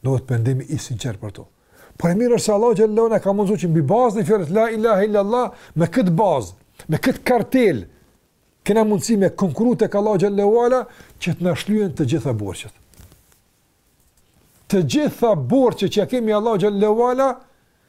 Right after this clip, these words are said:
shlyen përmes fjalës la ilaha illallah. <clears throat> A ne sa borxh na kemi? Ka se mëkat nuk ka veç me bosh kelje. Është një farllim mëkati edhe mos falënderimi ndaj Allah xhallahu ala.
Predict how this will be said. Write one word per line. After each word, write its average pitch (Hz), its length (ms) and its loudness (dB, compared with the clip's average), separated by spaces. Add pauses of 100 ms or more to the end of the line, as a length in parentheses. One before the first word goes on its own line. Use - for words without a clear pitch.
(140)
shlyen 247 480 2
përmes 220 300 -2
fjalës 214 260 0
la 190 200 0
ilaha 147 240 -2
illallah. 160 1080 -4
<clears throat> - 720 -20
A 120 60 -4
ne 120 100 -2
sa 151 100 -4
borxh 160 360 -2
na 156 100 -4
kemi? 135 160 -14 (2250)
Ka - 80 -10
se - 80 -2
mëkat 147 400 0
nuk 143 140 -4
ka 165 100 2
veç 202 160 0
me 208 140 -2
bosh 208 180 -2
kelje. 156 320 -2 (1900)
Është 165 300 -2
një 151 100 -2
farllim 160 320 -2
mëkati 165 400 -2
edhe 147 140 0
mos 160 260 -4
falënderimi 175 460 -2
ndaj 165 100 0
Allah 143 160 -2
xhallahu 135 400 -4
ala. 113 160 -12